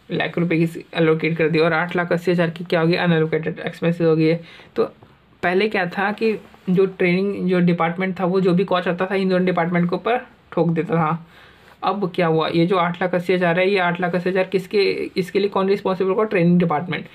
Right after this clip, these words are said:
तो आगे से जो training department है, वो बहुत ही cost conscious हो जाएगा कि भैया, अगर मैंने एक्स-, गलत expenses अगर मैंने जोड़े या ज़्यादा खर्चा करा दिया, तो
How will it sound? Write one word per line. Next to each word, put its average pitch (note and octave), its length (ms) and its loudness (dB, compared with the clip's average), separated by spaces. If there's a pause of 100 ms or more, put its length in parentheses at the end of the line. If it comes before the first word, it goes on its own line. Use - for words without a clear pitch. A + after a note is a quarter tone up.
(260)
तो - 60 -8
आगे E3+ 280 2
से G3+ 120 -2
जो A3 100 2
training G3 460 0
department F3+ 600 0
है, G#3 240 0
वो A#3+ 240 -2
बहुत F#3+ 380 -6
ही A3 80 -2 (200)
cost F#3 320 0
conscious F3+ 280 2
हो F3+ 100 2
जाएगा E3+ 260 0
कि A3 120 0
भैया, F#3 340 0
अगर G3+ 340 -2
मैंने E3+ 440 0 (400)
एक्स-, E3 300 -8
गलत F3+ 340 2
expenses F3+ 480 -2
अगर F3 240 2
मैंने E3+ 400 2
जोड़े D#3+ 400 4
या D#3 280 0
ज़्यादा E3 420 0
खर्चा E3+ 280 -4
करा E3 200 -2
दिया, D#3+ 140 0
तो F#3+ 220 -2